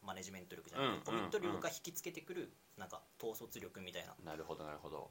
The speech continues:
Speaker 1: ところ買ってくれたのかなとか、ちょっと
Speaker 2: はあ。
Speaker 1: 勝手に思ってたりみたいな。
Speaker 2: はいはいはい。
Speaker 1: わかんないけど。
Speaker 2: なるほどね。
Speaker 1: 本当のところは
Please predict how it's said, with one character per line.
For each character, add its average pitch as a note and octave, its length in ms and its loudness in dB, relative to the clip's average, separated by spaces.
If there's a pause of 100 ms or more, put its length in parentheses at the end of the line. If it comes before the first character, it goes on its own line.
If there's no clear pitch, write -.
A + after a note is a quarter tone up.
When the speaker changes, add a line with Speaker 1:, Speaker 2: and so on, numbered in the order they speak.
Speaker 1:
と - 60 -6
こ F3+ 120 -2
ろ F#3+ 60 -2
買 A#2+ 120 -2
っ - 40 -12
て D3 120 -4
く D#3+ 100 -4
れ D#3 60 0
た E3 120 2
の C3+ 100 -4
か - 220 -4
な E3 300 2
と - 80 -4
か、 - 100 0
ち - 100 -4
ょ - 20 -2
っ - 100 -6
と - 60 -4
Speaker 2:
は - 320 6
あ。 - 20 0
Speaker 1:
勝 - 180 4
手 - 60 -2
に C3 60 0
思 B2 100 0
っ B2+ 40 0
て - 100 -2
た E2+ 100 -2
り D#2+ 120 -6
み D#2+ 60 -12
た E2+ 80 -6
い D#2 60 -2
な。 G2 60 4
Speaker 2:
は G2 120 6
い F2+ 160 0
は F2+ 160 2
い E2 100 0
は E2+ 180 0
い。 D#2 120 -4 (300)
Speaker 1:
わ G#2 80 -2
か G#2 100 -2
ん F2+ 60 -4
な E2 60 -6
い - 40 -10
け E2+ 80 -4
ど。 E2+ 80 -10 (220)
Speaker 2:
な F2 100 4
る E2 80 2
ほ E2 120 4
ど E2 100 0
ね。 G2+ 80 4
Speaker 1:
本 A#2 80 4
当 A#2 60 -4
の A2+ 80 -2
と A#2 100 -4
こ A2+ 100 0
ろ G2 100 0
は E2+ 120 0